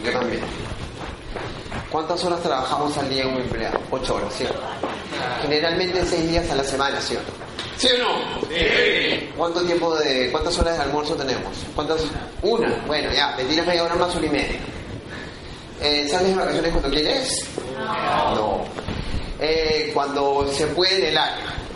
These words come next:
Speaker 1: ¿ok? Y cuando tienes ganas de ganar un poco más porque tu esposa te dice que vamos a Europa, oye, jefe, pucha, mi esposa me está diciendo para ir a Europa, ¿me puede aumentar un veinticinco por ciento, cincuenta por ciento del sueldo? ¿A quién se lo hago?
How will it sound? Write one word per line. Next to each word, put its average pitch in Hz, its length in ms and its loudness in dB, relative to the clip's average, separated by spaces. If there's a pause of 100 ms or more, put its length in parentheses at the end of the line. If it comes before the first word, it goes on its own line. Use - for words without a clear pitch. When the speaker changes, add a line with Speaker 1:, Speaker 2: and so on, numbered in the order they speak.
(340)
Speaker 1:
¿ok? - 140 0 (880)
Y 190 560 6
cuando 160 460 4
tienes 208 340 2
ganas 214 320 4
de 175 140 4
ganar 170 280 2
un 196 60 0
poco 196 240 4
más 214 140 6
porque 185 280 4
tu 160 100 2
esposa 185 320 2
te 185 80 6
dice 190 280 4
que 160 80 4
vamos 160 300 2
a - 20 6
Europa, 196 540 2 (260)
oye, 156 180 2
jefe, 156 360 0
pucha, 147 340 -2
mi 139 100 -4
esposa 175 360 -2
me 165 60 -2
está 165 160 -2
diciendo 165 280 0
para 143 180 2
ir 151 80 0
a 156 40 2
Europa, 143 420 2 (180)
¿me 139 100 -2
puede 156 200 -2
aumentar 156 380 0
un 165 160 0
veinticinco 151 600 0
por 135 140 -2
ciento, 147 180 -2
cincuenta 143 340 -2
por 139 120 -4
ciento 143 180 -2
del 135 120 0
sueldo? 147 260 2
¿A 214 920 0
quién 262 160 4
se 254 120 2
lo 240 140 4
hago? - 400 -2